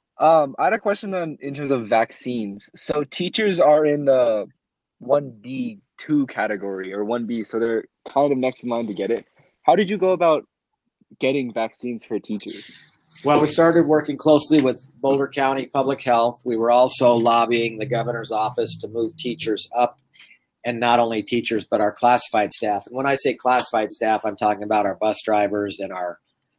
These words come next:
Speaker 2: custodial staff and folks that work with our teachers in our buildings and, and do really important work. And we, what they did is they had, uh,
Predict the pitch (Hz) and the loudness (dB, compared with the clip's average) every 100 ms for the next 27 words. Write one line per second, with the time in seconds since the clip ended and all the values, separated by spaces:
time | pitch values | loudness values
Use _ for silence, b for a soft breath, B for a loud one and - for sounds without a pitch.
0 | _ _ - - 117 110 107 104 - 101 | _ _ -10 -2 0 2 0 -4 -2 0
1 | 101 - 87 85 _ _ _ _ _ 110 | -2 -6 -12 -14 _ _ _ _ _ -6
2 | 101 - - - 110 101 101 92 - _ | -4 -8 -12 -8 -8 -6 -6 -8 -16 _
3 | _ _ _ _ _ 123 156 151 110 - | _ _ _ _ _ 2 4 4 0 -2
4 | 107 - 98 - 123 110 92 104 101 101 | -6 -4 -8 -6 -6 -6 -6 -8 -6 -10
5 | 98 90 87 _ _ _ 107 104 107 110 | -14 -16 -18 _ _ _ -10 -4 -2 -2
6 | 110 107 98 107 95 104 104 - B B | -2 -6 -4 -6 -4 -6 -8 -8 B B
7 | B B B _ _ _ 143 147 143 131 | B B B _ _ _ 2 4 2 -2
8 | - 147 143 135 - _ _ _ _ _ | 0 4 4 4 -4 _ _ _ _ _
9 | _ 156 156 139 - 175 165 135 135 127 | _ -4 0 0 4 6 6 4 2 2
10 | 123 139 131 110 120 113 110 | 4 6 6 4 2 2 0